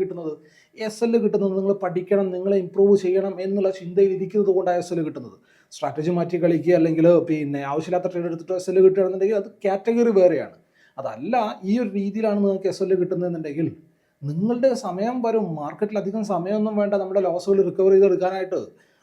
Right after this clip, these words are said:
നമുക്ക് മാർക്കറ്റിൽ എഡ്ജ് കിട്ടിക്കഴിഞ്ഞാൽ within no time നമ്മുടെ ലോസൊക്കെ റിക്കവർ ചെയ്തെടുക്കാം. So, നിങ്ങൾ ട്രൈ ചെയ്യുന്നത് കൊണ്ടാണ് എസ് എൽ കിട്ടുന്നത്. And അത് ചെയ്യാത്ത ഒരുപാട് ആൾക്കാർ അപ്പുറത്ത് സേഫ് ആയിട്ട് ഇരിക്കുന്നുണ്ട്. And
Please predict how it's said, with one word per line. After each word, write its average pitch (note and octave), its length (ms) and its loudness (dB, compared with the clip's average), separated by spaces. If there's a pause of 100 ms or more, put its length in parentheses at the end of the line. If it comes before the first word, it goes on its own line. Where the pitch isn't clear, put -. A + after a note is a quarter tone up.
(140)
നമുക്ക് F3 220 -4 (100)
മാർക്കറ്റിൽ G3+ 480 -6
എഡ്ജ് E3+ 260 -4
കിട്ടിക്കഴിഞ്ഞാൽ G3 560 0 (640)
within F#3+ 260 -4
no G#3+ 60 4 (140)
time A3+ 220 -4
നമ്മുടെ G#3+ 260 2
ലോസൊക്കെ G3 340 0
റിക്കവർ A3+ 220 2
ചെയ്തെടുക്കാം. G#3+ 340 0 (140)
So, G3+ 60 -10 (120)
നിങ്ങൾ E3+ 200 -4 (120)
ട്രൈ C#3 160 -10 (140)
ചെയ്യുന്നത് G#3+ 400 0
കൊണ്ടാണ് A3 340 0
എസ് G3 140 -12
എൽ G3 60 0 (100)
കിട്ടുന്നത്. F3 320 0 (460)
And G3+ 160 -2 (160)
അത് F3+ 100 2 (100)
ചെയ്യാത്ത G#3 400 2
ഒരുപാട് G#3 280 8
ആൾക്കാർ G3 320 2
അപ്പുറത്ത് F#3+ 260 -10
സേഫ് F3+ 220 0
ആയിട്ട് G3 200 6
ഇരിക്കുന്നുണ്ട്. F3 420 4 (440)
And G3 120 0